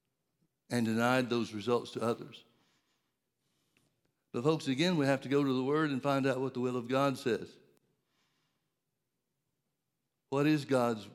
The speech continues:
will? Is he willing for everybody to have the same results? Or is he willing for some people to have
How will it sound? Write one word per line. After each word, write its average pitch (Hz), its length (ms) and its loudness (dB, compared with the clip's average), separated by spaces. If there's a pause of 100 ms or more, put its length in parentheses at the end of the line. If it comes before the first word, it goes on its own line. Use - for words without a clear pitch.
will? 110 280 0 (640)
Is 117 140 -4
he 120 100 2
willing 139 320 2
for 131 140 0
everybody 127 420 2
to 123 80 -4
have 131 180 0
the 120 60 -6
same 139 320 0
results? 135 560 0 (1200)
Or 117 140 2
is 120 120 0
he 131 260 2 (160)
willing 143 320 4
for 123 140 -4
some 147 200 0
people 131 260 0
to 123 100 4
have 127 340 0